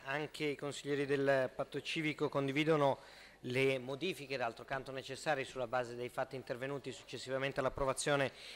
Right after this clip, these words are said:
in, eh, consiglio, in, eh, commissione. Eh, finalmente si va verso una regolamentazione, eh, capace di risolvere molte delle criticità che anche in quest'Aula erano state evidenziate nel corso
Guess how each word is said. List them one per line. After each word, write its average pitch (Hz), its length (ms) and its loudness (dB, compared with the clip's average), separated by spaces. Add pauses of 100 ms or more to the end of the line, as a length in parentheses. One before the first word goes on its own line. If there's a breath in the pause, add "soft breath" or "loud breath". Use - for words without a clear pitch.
(140)
in, 143 260 4
eh, 131 320 6
consiglio, 139 840 2
in, 139 220 4
eh, 123 380 4
commissione. 185 760 4 (520 loud breath)
Eh, 127 460 4
finalmente 156 560 2
si 139 120 -4
va 151 160 10
verso 143 300 4
una 143 180 8
regolamentazione, 143 1200 4 (400 loud breath)
eh, 120 760 2
capace 160 440 8
di 156 120 4
risolvere 147 520 12
molte 160 400 10
delle 139 200 2
criticità 139 880 6
che 139 240 4
anche 139 280 4
in 139 80 0
quest'Aula 143 680 8 (360 loud breath)
erano 143 360 -2
state 160 440 4
evidenziate 139 760 2
nel 131 180 0
corso 131 520 0